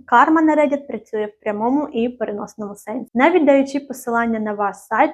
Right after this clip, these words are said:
подумайте про те, чи дійсно користувач знайде там відповідь на своє питання. Якщо ні, не витрачайте дорогоцінні слоти на посилання, знайдіть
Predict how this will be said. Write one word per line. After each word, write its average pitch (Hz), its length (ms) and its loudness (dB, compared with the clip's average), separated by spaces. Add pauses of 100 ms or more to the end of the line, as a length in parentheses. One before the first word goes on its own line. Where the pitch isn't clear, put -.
подумайте 208 420 -4
про - 140 -10
те, 247 240 -4
чи 269 200 -16
дійсно 214 640 -6 (100)
користувач 220 580 -2
знайде 226 440 -2
там 220 260 -6
відповідь 208 420 -8
на 208 80 -12
своє 208 300 -6
питання. 254 460 -10 (340)
Якщо 285 520 -2 (100)
ні, 226 440 -2
не 262 180 2
витрачайте 226 680 -4
дорогоцінні 208 600 -8 (100)
слоти 220 260 -8
на 220 80 -4
посилання, 254 640 -2
знайдіть 214 480 -6